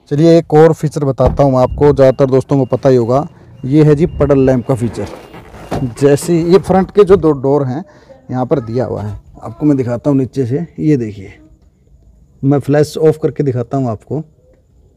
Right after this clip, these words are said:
ये देखिए, ये फ्रंट के दोनों डोर में दिया है ताकि आपकी entry और exit बिल्कुल save हो जाए,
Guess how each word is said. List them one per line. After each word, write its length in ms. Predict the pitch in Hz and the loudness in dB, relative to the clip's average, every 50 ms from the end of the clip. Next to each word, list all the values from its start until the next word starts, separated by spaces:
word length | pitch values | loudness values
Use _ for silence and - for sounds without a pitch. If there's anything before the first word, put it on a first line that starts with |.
| _ _ _ _ _ _ _ _ _ _ - | _ _ _ _ _ _ _ _ _ _ -6
ये 200 | 143 127 123 117 | -2 0 0 0
देखिए, 380 | 113 110 98 104 123 117 101 - _ _ _ _ _ _ _ - | -2 -6 -8 -8 -8 -10 -10 -12 _ _ _ _ _ _ _ -2
ये 140 | 156 170 170 | 2 2 2
फ्रंट 300 | - - 175 170 160 - | 2 0 -2 -2 -2 0
के 100 | - 190 | 0 0
दोनों 320 | 147 143 156 156 160 160 | 2 2 0 0 0 2
डोर 200 | 147 147 143 143 | 4 4 4 4
में 140 | 151 151 147 123 | 2 0 -2 -2
दिया 240 | 123 123 127 123 | -4 -6 -4 -2
है 180 | 139 147 175 190 - - - _ - | 0 0 0 -2 -4 -10 -18 _ 0
ताकि 240 | 147 147 151 151 160 | 0 0 2 2 2
आपकी 420 | 139 135 131 _ - 151 156 160 165 - _ _ _ - _ _ _ _ _ - | 2 2 0 _ -4 -2 -2 0 0 -2 _ _ _ -20 _ _ _ _ _ -2
entry 380 | - 143 147 143 147 - 165 170 | 0 2 2 2 2 2 4 6
और 120 | 156 147 | 6 6
exit 380 | 135 123 120 120 131 160 165 - | 6 4 2 0 -2 -2 -2 0
बिल्कुल 260 | 165 139 135 135 156 143 | -4 -4 -2 0 -2 -2
save 240 | - - 139 131 | 0 2 0 2
हो 120 | 113 117 110 | 2 0 -2
जाए, 200 | 113 110 104 104 | -2 -4 -6 -8